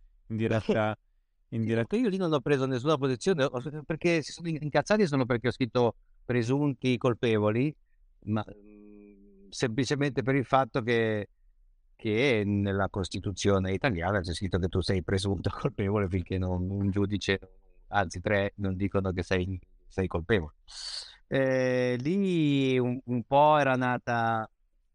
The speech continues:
Speaker 2: eh, da, insomma, era un momento sicuramente in cui gli animi erano accesi, poi ripeto, se ci si indigna per una minchiata, figurati di fronte invece a un atto di una violenza così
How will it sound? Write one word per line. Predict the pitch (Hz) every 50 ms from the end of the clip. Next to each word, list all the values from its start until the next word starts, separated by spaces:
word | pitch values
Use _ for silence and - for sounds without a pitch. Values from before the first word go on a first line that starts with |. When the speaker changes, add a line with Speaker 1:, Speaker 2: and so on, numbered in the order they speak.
| _
Speaker 2:
eh, | - - 101 101 101 101 98
da, | 95 104 104 98 98 101 98
insomma, | 95 95 95 92 90 85 - 117 101 101 98 104
era | 110 107 104
un | 107 110
momento | 113 110 110 113 117 110 95 - 117 110 107 104 104 104 104 101 101 101 101 101 98 92 92
sicuramente | 90 - 98 92 - 101 101 98 101 107 120 123 113 98 -
in | 104 98
cui | - - 107 104 101 101 98 95 101 95
gli | 101 107
animi | 107 107 104 104 104 104 104 104
erano | 101 101 101 101
accesi, | 98 92 - - - 131 131 104 92 90
poi | - 113 104 92 90
ripeto, | 92 - - 98 92 - -
se | 82 - - 113 110 110 - - - - - - - _
ci | - - 104
si | - 117
indigna | 110 107 104 113 113 110 110 104
per | 107 107 107
una | 107 110
minchiata, | 110 120 117 101 - 113 110 113 - 107
figurati | - - 95 98 104 104 98 - - 92
di | 90 98 90 -
fronte | - 107 104 107 98 - 104
invece | 95 95 104 101 98 -
a | 98
un | 98 101
atto | 104 104 - - - -
di | - -
una | - 98
violenza | 92 92 98 98 104 101 101 95 - 95
così | 87 98 90 92 101 98 92